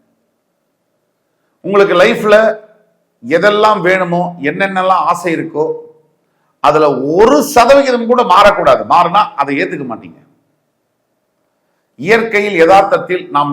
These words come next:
நினைத்தது நினைத்தபடி நடக்கலாம். அப்படின்னா, நம்ம ஆயிரம் ரூபாய் சம்பளத்துக்கு ஆசைப்படுறோம் அப்படின்னா, கரெக்டா ஆயிரம் ரூபாய் நமக்கு கிடைக்காது. ஆயிரத்தி ரெண்டு ரூபா கிடைக்கலாம், தொள்ளாயிரத்தி தொண்ணூத்தஞ்சு ரூபா கிடைக்கலாம். இது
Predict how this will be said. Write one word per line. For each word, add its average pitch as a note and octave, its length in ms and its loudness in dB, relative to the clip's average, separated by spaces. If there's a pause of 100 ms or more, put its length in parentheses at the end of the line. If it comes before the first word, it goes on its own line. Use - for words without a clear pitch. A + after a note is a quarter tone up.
நினைத்தது F#3 440 -4 (240)
நினைத்தபடி F#3+ 560 -2
நடக்கலாம். C#3+ 480 -2
அப்படின்னா, C3 340 -4 (1120)
நம்ம C3+ 140 0 (140)
ஆயிரம் E3+ 240 2
ரூபாய் G#3 220 4
சம்பளத்துக்கு F3 440 -2 (140)
ஆசைப்படுறோம் C3+ 460 -2
அப்படின்னா, C3+ 240 -6 (160)
கரெக்டா A3+ 440 2 (100)
ஆயிரம் G3 200 6
ரூபாய் G3 180 6
நமக்கு D#3 200 -6
கிடைக்காது. C3+ 340 -4 (840)
ஆயிரத்தி E3+ 440 0
ரெண்டு E3+ 220 -6
ரூபா E3+ 200 4
கிடைக்கலாம், B2 420 -8 (720)
தொள்ளாயிரத்தி F#3 480 2
தொண்ணூத்தஞ்சு E3+ 480 -8
ரூபா D3+ 160 2
கிடைக்கலாம். G#2+ 400 -6 (140)
இது B2 80 -10